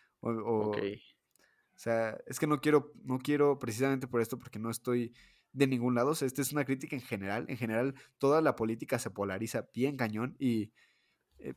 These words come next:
Speaker 1: por eso no quiero decir como nombres
Speaker 2: Nombres.
Speaker 1: ni, ni
Speaker 2: Sí, sí,
Speaker 1: partidos
Speaker 2: sí.
Speaker 1: ni nada. O sea, en general, en la
Speaker 2: Ajá.
Speaker 1: política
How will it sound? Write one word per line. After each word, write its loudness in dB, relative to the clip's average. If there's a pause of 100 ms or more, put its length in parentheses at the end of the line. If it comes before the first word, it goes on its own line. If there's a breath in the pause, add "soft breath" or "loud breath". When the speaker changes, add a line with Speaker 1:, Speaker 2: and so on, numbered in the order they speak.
Speaker 1:
por 8
eso 2
no 2
quiero 4
decir 0
como -4 (100)
nombres 4
Speaker 2:
Nombres. -
Speaker 1:
ni, -6
ni -2
Speaker 2:
Sí, -2
sí, -6
Speaker 1:
partidos 0
Speaker 2:
sí. -
Speaker 1:
ni -4
nada. 0
O -6
sea, -8
en -8
general, -2 (460)
en 0
la 0 (120)
Speaker 2:
Ajá. -4
Speaker 1:
política -2